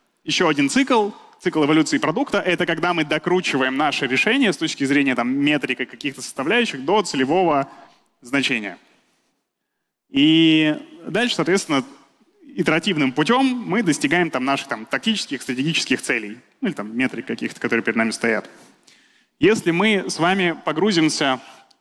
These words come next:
на, собственно, в первые два цикла глубже, то что там вообще происходит?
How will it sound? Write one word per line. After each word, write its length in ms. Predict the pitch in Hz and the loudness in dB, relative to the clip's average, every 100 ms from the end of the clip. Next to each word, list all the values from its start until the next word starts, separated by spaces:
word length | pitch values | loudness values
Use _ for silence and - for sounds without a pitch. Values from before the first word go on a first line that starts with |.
| _ _ _ _ _ _ | _ _ _ _ _ _
на, 720 | - 127 143 147 143 143 143 147 | -6 0 2 4 4 4 2 0
собственно, 320 | 160 139 143 | -6 -4 -6
в 60 | |
первые 280 | - 175 147 | -2 0 0
два 200 | 143 147 | 0 0
цикла 500 | 143 175 156 135 131 131 | 0 -2 0 2 2 0
глубже, 440 | 208 262 143 110 - _ _ _ _ _ _ - | -2 0 0 -2 -8 _ _ _ _ _ _ -4
то 720 | 151 160 160 151 147 156 - | 0 2 4 2 0 -2 -8
что 260 | - 220 240 | -4 -2 0
там 140 | 180 | 0
вообще 240 | 147 - | 0 -2
происходит? 600 | 165 147 135 - 120 104 | -2 0 -2 -2 -4 -4